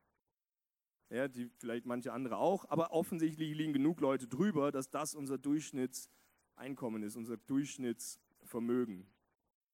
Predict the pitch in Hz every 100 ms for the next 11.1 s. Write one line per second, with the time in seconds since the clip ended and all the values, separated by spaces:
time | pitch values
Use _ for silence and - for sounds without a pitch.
0 | _ _ _ _ _ 120 123 139 143 135
1 | 151 160 175 160 143 135 135 139 135 143
2 | 127 127 - 120 117 123 127 131 123 120
3 | - - 135 127 107 117 123 - _ 123
4 | 123 117 113 113 113 107 110 107 - 95
5 | 87 80 104 _ _ _ _ _ _ _
6 | _ _ _ _ _ _ _ _ _ _
7 | _ 107 123 127 117 - 120 - 113 131
8 | 139 131 120 117 127 120 117 107 107 101
9 | - 60 - _ _ _ _ _ _ _
10 | _ 104 117 120 - 143 131 127 120 113
11 | -